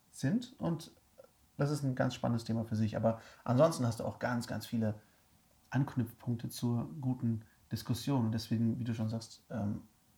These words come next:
gut informiert sein ist ganz wichtig und ungefähr wissen, worüber man, man da redet. Also ob man sich da jetzt gesundheitlich informiert. Und das ist, glaub ich, ein ganz wichtiger Punkt, weil wir das immer noch als Vorurteil haben, dass vegane Menschen sich nicht gesund ernähren.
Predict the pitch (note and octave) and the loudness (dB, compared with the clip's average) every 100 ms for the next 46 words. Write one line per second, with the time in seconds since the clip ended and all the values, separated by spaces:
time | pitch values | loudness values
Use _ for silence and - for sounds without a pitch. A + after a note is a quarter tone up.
0 | _ - C#3+ C#3+ - B2 A#2+ A2+ B2 C#3+ | _ -2 -2 -2 -4 -4 0 2 2 0
1 | - C#3 C#3 - C3 - C3+ - - C3 | -4 -4 -4 -6 -8 -8 -8 -6 -6 -6
2 | - C3+ B2+ - - - C3+ A2 A#2 A2+ | -4 0 0 -2 -20 -4 -2 -2 -2 -2
3 | A#2 A2 A2 G#2+ - G#2+ A2 - A#2+ G#2+ | -2 0 0 0 -2 -8 -10 -8 -6 -2
4 | G#2 A2+ A2+ - - G#2 G#2+ G#2+ - - | -2 -2 -2 -6 -6 -2 -2 -2 -12 -20
5 | - A#2 A2+ A2 A2 G#2+ G#2 - - A2+ | -16 -4 -2 -2 0 -2 -2 -8 -10 -4
6 | B2 B2+ B2 - - _ _ _ _ - | -2 0 -2 -6 -14 _ _ _ _ -6
7 | B2+ - B2 B2 A2+ G#2 A#2 - A2 G#2 | -4 0 0 0 0 -2 -2 -6 -6 -4
8 | G#2+ - C#3 C3 C3 - B2+ - C3+ C3+ | -6 -2 -2 -2 -4 -4 -6 -2 -4 -2
9 | A2+ A2 A2 - D3+ D#3 D3+ D3 B2 - | 0 0 -2 -4 -4 -2 -2 -4 -6 -6
10 | B2+ - A#2 A#2 A#2+ - - - - A2 | -6 -4 -4 -4 -6 -12 -20 -20 -12 -8
11 | A#2 A2 A2 A2+ A2 A2+ A2+ - - B2 | -4 -2 0 -2 -6 -6 -8 -10 -10 -4
12 | A#2 - B2 A2+ C3 A#2+ A2+ A#2 A#2 | -2 -2 -4 -2 -2 0 2 2 -2